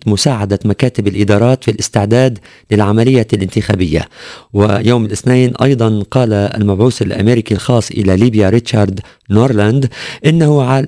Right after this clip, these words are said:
لا عوائق فنية أمام إجراء الانتخابات في موعدها، بل هناك عقبات سياسية وقانونية.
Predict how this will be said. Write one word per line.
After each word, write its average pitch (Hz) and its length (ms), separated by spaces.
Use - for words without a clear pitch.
لا 123 160
عوائق 160 560
فنية 113 540
أمام 104 240
إجراء 98 300
الانتخابات 104 540
في 110 100
موعدها، 135 600
بل 107 180
هناك 120 560
عقبات 104 580
سياسية 110 640
وقانونية. 95 920